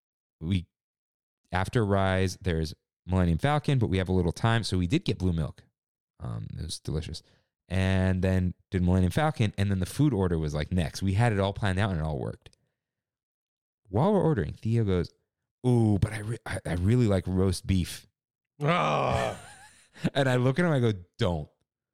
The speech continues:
Speaker 1: 'Cause there was literally a story about this
Speaker 2: <laughs> Yeah.
Speaker 1: on the show. Someone was like, "Yeah, I really like roast beef." I'm like, "You don't like it that much, and it's not that good." Like, over here. I love roast beef. Not there, though.
Speaker 2: Don't get it there.
Speaker 1: It's not a hot roast beef.
Speaker 2: Yeah.
Speaker 1: It's just, like, roast beef.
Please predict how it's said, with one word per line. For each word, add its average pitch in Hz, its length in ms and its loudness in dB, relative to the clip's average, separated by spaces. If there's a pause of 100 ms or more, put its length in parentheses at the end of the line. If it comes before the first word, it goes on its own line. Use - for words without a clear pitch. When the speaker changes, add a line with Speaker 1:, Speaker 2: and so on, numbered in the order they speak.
(340)
Speaker 1:
'Cause 110 80 0
there 113 120 2
was 104 120 0
literally 127 320 2
a 110 40 -2
story 107 360 0
about 87 220 0
this 87 420 -2
Speaker 2:
<laughs> - 80 -12
Yeah. 117 300 0
Speaker 1:
on 127 180 2
the 113 100 2
show. 98 360 2
Someone 127 320 2
was 127 80 4
like, 175 160 2
"Yeah, 392 160 2
I 285 60 2
really 269 200 4
like 240 160 2
roast 214 160 2
beef." 214 140 4
I'm 156 100 4
like, 123 180 2 (160)
"You 123 140 4
don't 170 140 4
like 160 140 2
it 160 60 4
that 147 180 2
much, 131 340 0 (240)
and 117 80 2
it's 98 120 0
not 107 260 4
that 90 180 2
good." 85 180 2 (140)
Like, 90 140 0 (120)
over 104 240 2
here. 82 240 -2 (140)
I 110 60 0
love 107 260 2
roast 78 180 -2
beef. - 220 -14 (340)
Not 143 240 0
there, 123 220 2
though. - 100 -6
Speaker 2:
Don't 143 220 2
get 113 140 0
it 92 100 -6
there. - 220 -14 (280)
Speaker 1:
It's 101 100 0
not 190 140 2
a 139 100 2
hot 120 320 0
roast 80 280 -2
beef. 78 320 -4 (120)
Speaker 2:
Yeah. - 140 -16
Speaker 1:
It's - 120 -4
just, 117 120 -2
like, 104 160 0 (580)
roast 101 280 2
beef. 101 260 0